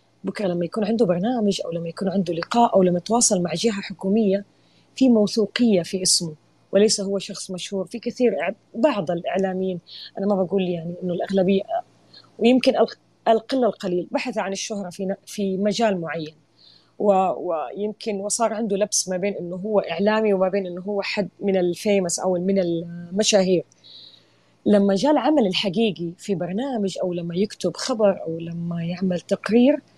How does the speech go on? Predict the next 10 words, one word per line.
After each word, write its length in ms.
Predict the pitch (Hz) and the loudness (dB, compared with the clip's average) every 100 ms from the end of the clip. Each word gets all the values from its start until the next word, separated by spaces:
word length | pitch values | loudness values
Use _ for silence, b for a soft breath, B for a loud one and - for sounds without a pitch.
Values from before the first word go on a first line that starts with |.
| b b b b _ _ _ | b b b b _ _ _
ما 240 | 214 233 254 | 4 6 6
حظي 420 | - 247 208 208 | 2 0 2 2
بأي 480 | 160 196 - 269 208 | 0 0 4 6 6
مصداقية، 640 | 190 - 196 - 208 180 | 4 2 0 2 2 4
لا 140 | 175 220 | 4 4
مع 180 | 214 180 | 0 -4
الجهة 280 | 175 202 | -4 -4
اللي 120 | 196 175 | -4 -4
تواصل 440 | 175 190 - 175 | -4 -4 -4 -6
معاها 400 | 170 208 208 233 | -6 -6 -6 -10